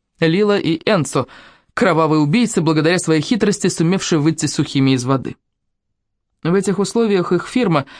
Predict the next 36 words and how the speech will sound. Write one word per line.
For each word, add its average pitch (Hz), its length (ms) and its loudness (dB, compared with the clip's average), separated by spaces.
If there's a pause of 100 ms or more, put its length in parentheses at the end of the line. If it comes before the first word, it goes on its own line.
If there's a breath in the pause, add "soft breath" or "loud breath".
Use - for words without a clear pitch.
(320 loud breath)
которая 151 320 0
и 143 40 -8
так 214 180 -2
переживала 143 460 0
не 147 140 0
лучшие 147 300 -2
времена 151 500 0
из-за 131 400 0
пренебрежения 139 800 0
со 139 120 -4
стороны 143 420 0
Лилы 160 500 0 (220)
и 139 100 -2
её 139 220 2
огромных 147 380 0
расходов 139 420 -2
на 143 80 2
адвокатов, 147 500 0
оказалась 156 460 0
на 139 100 0
грани 139 260 0
краха. 135 420 -4 (1040)
По 170 80 -2
взаимному 190 400 2
согласию 175 460 0
они 165 140 2
её 170 120 0
продали. 143 480 2 (920 loud breath)
Энцо 180 220 2
часто 175 300 0
говорил, 180 420 2
что 151 180 -2
она 143 200 0
стоит 147 360 -2
миллиард 156 520 0
лир, 196 400 2